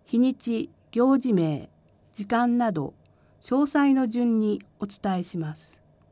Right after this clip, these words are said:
子どもの検診、予防接種、相談などのご案内、個別通知があります。通知書が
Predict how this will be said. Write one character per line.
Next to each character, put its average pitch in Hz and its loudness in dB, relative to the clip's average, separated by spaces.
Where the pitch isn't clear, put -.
子 262 2
ど 294 10
も 311 12
の 302 8
検 262 2
診、 226 0
予 220 2
防 285 4
接 277 2
種、 - -6
相 294 2
談 294 6
な 294 6
ど 247 2
の 175 2
ご 180 0
案 190 0
内、 170 -4
個 254 0
別 294 4
通 320 4
知 330 -6
が 190 2
あ 175 -2
り 165 0
ま 156 -2
す。 - -20
通 302 2
知 - -10
書 302 2
が 262 2